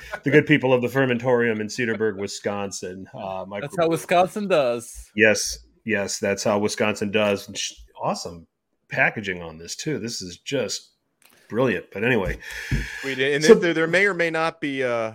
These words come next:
Speaker 3: vodka in here, but since I am, th-, this is a working night for me. I'm working an N H L broadcast in about an hour and a half. I at least have to pretend that I'm drinking seltzer water.
Speaker 1: Yep, yep.
Speaker 2: Your
Speaker 1: Well, I
Speaker 2: bottle's
Speaker 1: mean,
Speaker 2: almost invisible there, so it works out.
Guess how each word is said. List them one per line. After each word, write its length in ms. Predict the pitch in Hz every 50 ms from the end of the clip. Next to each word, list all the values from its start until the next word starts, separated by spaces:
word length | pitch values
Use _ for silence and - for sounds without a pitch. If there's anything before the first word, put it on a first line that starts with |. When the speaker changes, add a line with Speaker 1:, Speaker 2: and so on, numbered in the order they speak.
| 104 107
Speaker 3:
vodka 600 | - 120 123 127 123 113 - - 113 101 - 107
in 100 | 101 98
here, 240 | 95 104 101 95 90
but 160 | - 98 -
since 280 | - - 120 113 -
I 100 | 127 113
am, 260 | 117 127 135 131 123 113
th-, 140 | 123 127
this 180 | 123 135 127 -
is 140 | 151 131 156
a 80 | 143
working 580 | 127 110 104 120 135 139 135 - 139 123 123 117
night 260 | 110 110 113 123 - -
for 120 | - 131
me. 180 | 120 123 131 127
I'm 180 | 113 104 101 104
working 320 | 113 113 - - 113 110
an 80 | 101 101
N 100 | 104 107
H 240 | 107 104 104 -
L 160 | 113 107 107 104
broadcast 640 | 107 113 107 110 107 - - 110 113 107 - -
in 60 | 110
about 200 | 98 107 104 104
an 100 | 104 101
hour 200 | 98 101 104 104
and 100 | 101 98
a 40 | 95
half. 240 | 101 107 110 113 - _ _ _ -
I 120 | - 123 127
at 80 | 127
least 180 | 143 139 131 -
have 180 | 135 123 120 -
to 60 | -
pretend 580 | - 117 107 - - - 120 117 110 101 98 101
that 100 | 101 98
I'm 160 | 95 92 87
drinking 320 | 101 104 98 - - 87
seltzer 420 | - - - 101 95 - - 90 87
water. 320 | 80 76 76 - - - _ _ _ _ _ _ _ - _ -
Speaker 1:
Yep, 320 | 123 131 139 139 - - - -
yep. 260 | 123 120 123 120 123
Speaker 2:
Your 100 | 135 143
Speaker 1:
Well, 100 | 147 143
I 80 | 139 143
Speaker 2:
bottle's 160 | 147 151 143
Speaker 1:
mean, 100 | 160 185
Speaker 2:
almost 360 | 220 202 208 196 - - 175
invisible 480 | 202 175 151 147 185 170 170 139 135 127
there, 240 | 123 131 123 123 120
so 220 | - 156 135 139
it 120 | 143 -
works 220 | 156 156 151 - 160
out. 240 | 135 123 - _